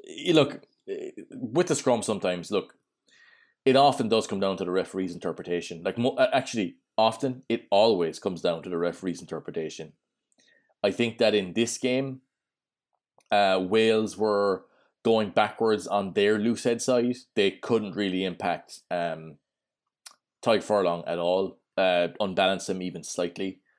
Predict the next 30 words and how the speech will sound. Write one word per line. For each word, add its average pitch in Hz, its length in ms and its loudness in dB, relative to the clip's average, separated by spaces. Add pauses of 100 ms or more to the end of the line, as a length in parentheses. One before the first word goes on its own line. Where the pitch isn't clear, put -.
(380)
Um, 92 420 -2
but - 100 -2
again, 131 340 0
th-, 92 160 -14
they 120 100 -18
were, 110 220 -16 (560)
you 123 100 -6
wouldn't 131 160 -2
really 135 120 0
expect 131 300 -2
them 120 100 -6
to 110 80 -4
either, 92 300 -2
do - 80 -4
you - 20 -4
know? 131 260 -2 (160)
Like, 107 260 2 (280)
you're 113 120 2
looking 135 160 2
at, - 420 0
uh, 101 260 4
Kieran 107 280 0
Asirati, 90 680 -2 (240)
um, 82 480 -8 (600)
tried 135 500 4
to 135 60 -2
go 123 160 2
low 113 400 4
and 104 100 -4
long 101 360 2